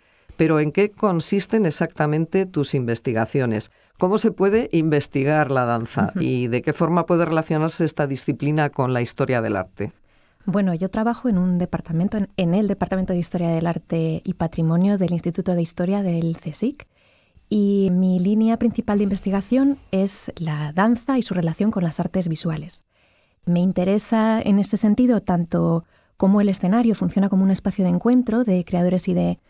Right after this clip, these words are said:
Speaker 2: intelectuales de diferentes disciplinas, cómo se van transfiriendo sus lenguajes, sus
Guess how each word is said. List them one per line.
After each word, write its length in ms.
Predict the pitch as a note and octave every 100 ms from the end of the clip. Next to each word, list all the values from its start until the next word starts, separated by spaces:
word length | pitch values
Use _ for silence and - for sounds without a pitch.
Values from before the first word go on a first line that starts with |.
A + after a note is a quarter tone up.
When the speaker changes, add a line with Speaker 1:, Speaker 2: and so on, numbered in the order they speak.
| _ _ _
Speaker 2:
intelectuales 640 | F3+ F3+ E3+ E3 G3 F#3+
de 60 | F3+
diferentes 440 | F3 E3+ F3 E3+
disciplinas, 760 | F3 E3 E3 A3+ B3 A#3 D4 - _ - _ _
cómo 300 | A3+ G#3+ G3+
se 220 | G3 D#3
van 320 | E3+ F3 F3+
transfiriendo 500 | F3+ F3+ - F#3+ F3+
sus 200 | E3+ E3
lenguajes, 440 | E3+ F#3 B3 A3 A3
sus 280 | E3 -